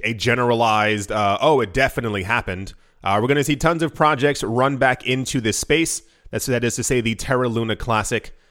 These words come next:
uh, space, and yeah. So this news, uh, this coin is always in the news every single day now. This is basically the new, uh, Shiba Inu, uh, where everyone's going completely insane over it.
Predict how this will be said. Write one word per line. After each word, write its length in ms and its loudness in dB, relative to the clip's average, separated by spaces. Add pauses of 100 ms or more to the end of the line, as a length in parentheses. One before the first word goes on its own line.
(320)
uh, 240 -2
space, 520 -2
and 680 -2
yeah. 220 -2 (360)
So 300 4
this 240 -2
news, 440 0 (120)
uh, 100 2
this 220 -2
coin 480 2
is 180 -4
always 320 2
in 120 0
the 40 -4
news 400 0
every 260 0
single 280 -2
day 160 0
now. 320 0 (400)
This 120 -6
is 120 -4
basically 500 0
the 160 0
new, 440 2
uh, 360 2
Shiba 380 -2
Inu, 420 0 (640)
uh, 240 -6
where 160 0
everyone's 400 0
going 300 0
completely 420 -6
insane 400 -2
over 260 -2
it. 160 -4